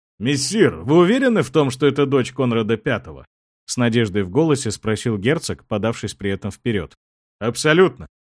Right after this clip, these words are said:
кивнул граф де Грамон, пока не совсем понимая, что именно вызвало веселость герцога. Признаться, он ожидал от того немного другой реакции.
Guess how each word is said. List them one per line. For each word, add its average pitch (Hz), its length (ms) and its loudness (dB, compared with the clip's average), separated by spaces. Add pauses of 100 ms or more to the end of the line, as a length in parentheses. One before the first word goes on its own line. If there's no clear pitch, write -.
(180)
кивнул 123 320 2
граф 107 280 0
де 101 100 -2
Грамон, 117 400 -2
пока 127 240 -4
не 117 120 -2
совсем 110 380 -4
понимая, 113 440 -4
что 147 200 -4
именно 113 400 -2
вызвало 101 360 -2
веселость 104 480 -4
герцога. 113 500 -6 (460)
Признаться, 151 580 0
он 151 220 -2
ожидал 120 400 0
от 110 120 -4
того 120 220 -2
немного 113 400 -2
другой 131 320 0
реакции. 76 520 -10